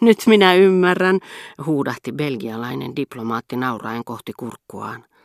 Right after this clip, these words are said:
"Hurmaavaa, eikö totta?", tokaisi Herttuatar kuivasti, sillä hän inhosi sanaleikkejä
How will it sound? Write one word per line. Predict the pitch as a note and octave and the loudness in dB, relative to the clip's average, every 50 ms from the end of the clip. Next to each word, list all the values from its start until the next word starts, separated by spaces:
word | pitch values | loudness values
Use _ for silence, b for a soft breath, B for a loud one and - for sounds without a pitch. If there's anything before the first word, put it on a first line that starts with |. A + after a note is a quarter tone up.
| b b b b b b b b b b - | b b b b b b b b b b 2
"Hurmaavaa, | A3+ A3+ - F3 E3+ E3 D#3+ D#3+ D3+ D#3+ D#3 D#3 D3+ | 2 4 6 6 4 4 2 0 -2 -2 -2 0 -2
eikö | D3+ D3+ - C3+ - | -2 -2 -4 -8 -8
totta?", | B2 A2 - _ - - - b b b b b b b b b b _ | -10 -12 -12 _ -18 -18 -18 b b b b b b b b b b _
tokaisi | C3 B2 - A#2 A#2 A#2 A#2 B2 A#2+ B2+ | -6 -4 -4 -4 -4 -4 -6 -6 -8 -8
Herttuatar | B2 A#2 - _ - A#2+ A#2 A#2 - A#2 A#2 A#2 - _ | -8 -10 -10 _ -12 -10 -10 -10 -8 -8 -8 -8 -10 _
kuivasti, | B2+ A#2+ A2+ A2 - A2+ A2+ - - - G#2 - B B B B B B B B _ | -6 -6 -6 -6 -8 -10 -14 -14 -12 -14 -16 -16 B B B B B B B B _
sillä | - - D3 C#3 C3+ | -6 -4 -2 -2 -2
hän | C3+ C#3+ C#3 C3+ - | -2 -2 -2 -2 -2
inhosi | - C#3 C#3+ A#2+ G#2 G2+ - - - - | -2 -2 -2 -2 -4 -8 -14 -14 -12 -12
sanaleikkejä | - - A#2+ G#2+ G#2 F#2+ F2+ - - - _ _ - - - - A#2 | -10 -10 -10 -10 -12 -14 -16 -18 -20 -20 _ _ -20 -18 -16 -16 -16